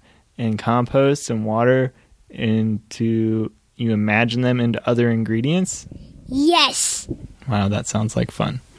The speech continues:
Speaker 1: Okay. Well, if we were to build anything this year outside for playing, what would you like to build?
Speaker 2: A sink,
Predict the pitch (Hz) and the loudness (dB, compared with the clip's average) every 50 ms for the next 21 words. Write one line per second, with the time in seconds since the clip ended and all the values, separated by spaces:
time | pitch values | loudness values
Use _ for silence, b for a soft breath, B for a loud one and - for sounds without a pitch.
0 | B B B B B B B B B B B B - 127 139 147 - 131 113 95 | B B B B B B B B B B B B 0 2 2 4 4 2 2 2
1 | - - - - _ _ - - _ _ - 127 120 120 123 120 - - 135 120 | 0 -8 -18 -20 _ _ -20 -20 _ _ 0 2 4 6 4 4 2 0 -2 -4
2 | - - 127 127 139 156 165 160 151 - - 123 110 104 104 101 104 110 107 107 | 0 0 2 2 4 4 4 4 4 4 4 4 4 4 0 -2 0 0 2 2
3 | 113 113 120 123 127 131 127 127 - 127 127 127 123 123 127 - - - 123 123 | 2 2 2 0 0 0 -2 -2 -2 -2 0 0 0 0 -2 -4 -2 0 2 4
4 | 127 135 143 143 b b b b b b b b b b b _ _ _ - 110 | 4 2 0 -2 b b b b b b b b b b b _ _ _ -2 0
5 | 110 110 101 - - - 104 104 110 113 120 120 117 - 104 98 - - 113 110 | 0 0 0 -2 -2 0 2 4 4 4 4 2 0 -2 -4 -6 -4 -2 0 0
6 | 107 117 123 127 135 139 - - - - - 110 110 110 120 127 120 123 120 117 | 2 2 2 0 -2 -4 -6 -10 -14 -6 -4 -4 -2 0 0 -2 0 0 0 2
7 | 110 107 101 - - 110 98 95 95 95 92 90 71 62 - - - - - - | 2 2 0 0 -4 -4 -4 -2 0 0 0 0 0 -4 -8 -12 -14 -16 -18 -20
8 | - - B B B B B B B B B B B - - 302 302 - - - | -20 -18 B B B B B B B B B B B -2 0 2 2 2 0 -4
9 | - - 381 392 427 508 539 523 _ _ _ - | -2 -2 0 2 2 0 0 -2 _ _ _ -20